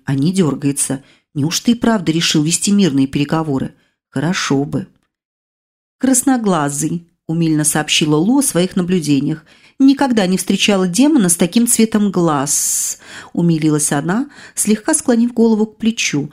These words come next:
отчего её тёмные волосы качнулись, чуть приоткрыв ухо.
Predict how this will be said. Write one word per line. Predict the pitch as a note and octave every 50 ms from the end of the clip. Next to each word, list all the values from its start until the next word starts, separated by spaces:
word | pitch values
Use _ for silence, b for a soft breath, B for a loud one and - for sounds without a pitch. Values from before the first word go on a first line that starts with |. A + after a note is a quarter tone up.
| B B B B
отчего | B F3 E3+ - - F3+ E3 E3
её | D#3+ D#3 E3 E3+
тёмные | E3 - D#3 D#3+ D#3 D3+ D3+
волосы | E3 G#3+ A#3+ B3 A#3+ - -
качнулись, | A#3+ - A#3 A#3 - - - E3 C#3+ C#3+ - - - - b b b b b
чуть | - - C4 B3+ - -
приоткрыв | - E3 D3 - - F3+ G3 F#3 - - _
ухо. | - D3+ C3 - - - C#3 D#3